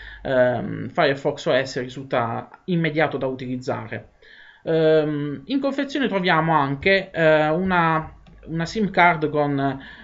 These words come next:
cinque euro di traffico propagato incluso, quindi alla fine, eh, se togliamo dai settantanove e novanta il pro-, il, il, il cinque euro di traffico, alla fine è come se l'avessimo pagato settantaquattro e novanta,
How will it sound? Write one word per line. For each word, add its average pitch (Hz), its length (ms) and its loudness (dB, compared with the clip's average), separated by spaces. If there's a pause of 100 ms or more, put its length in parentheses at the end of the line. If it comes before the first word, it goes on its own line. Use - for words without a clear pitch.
(120)
cinque 185 300 0
euro 151 140 4
di 151 100 -2
traffico 151 360 -6
propagato 143 380 -2
incluso, 135 400 -4
quindi 139 240 -2
alla 135 140 0
fine, 131 260 -4 (280)
eh, 131 300 2
se 143 140 -6
togliamo 170 240 -2
dai 147 140 2
settantanove 156 500 0
e 151 40 0
novanta 139 360 -2
il 131 80 -6
pro-, 139 140 -6
il, 135 560 -2 (140)
il, 110 500 -6
il 78 80 -14
cinque 165 300 -2
euro 139 100 0
di 175 100 -2
traffico, 139 600 -2
alla 127 180 -2
fine 131 300 -8 (320)
è 135 100 -4
come 147 280 -2
se 147 120 -6
l'avessimo 151 420 -2
pagato 143 300 0
settantaquattro 131 720 -4
e - 20 -4
novanta, 117 440 -8